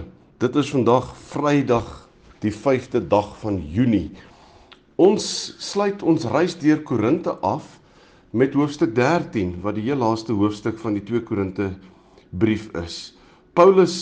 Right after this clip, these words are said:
herinner sy lesers daaraan, hy sê, hy het dit vroeër al gesê, maar hy sê dit maar net weer, dat dit sy derde besoek aan hulle sal wees. So, ehm, hy berei hulle voor vir sy derde besoek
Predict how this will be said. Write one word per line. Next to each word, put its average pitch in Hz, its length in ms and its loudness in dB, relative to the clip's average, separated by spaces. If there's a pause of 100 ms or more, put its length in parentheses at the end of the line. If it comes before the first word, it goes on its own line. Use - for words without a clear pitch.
(200)
herinner 120 400 2
sy 156 160 0
lesers 127 400 2
daaraan, 139 320 4
hy 101 80 0
sê, 131 140 -4
hy 117 80 2
het 95 80 -6
dit - 100 -16
vroeër 127 320 2
al 135 160 2
gesê, - 320 -2
maar 107 240 -2
hy 98 80 -6
sê 120 160 -6
dit 110 160 -4
maar 113 140 0
net 101 180 -4
weer, 156 240 -2 (480)
dat 131 160 4
dit 160 160 2
sy 185 160 2
derde 165 480 0
besoek 151 400 -2
aan 110 80 2
hulle 107 220 0
sal 98 260 -6
wees. 87 320 -8 (640)
So, 143 380 2 (420)
ehm, 107 320 -2 (160)
hy 131 400 4 (720)
berei 120 300 6
hulle 151 180 6
voor 190 400 2
vir 123 80 -6
sy 101 160 -4
derde 147 460 0
besoek 202 340 -8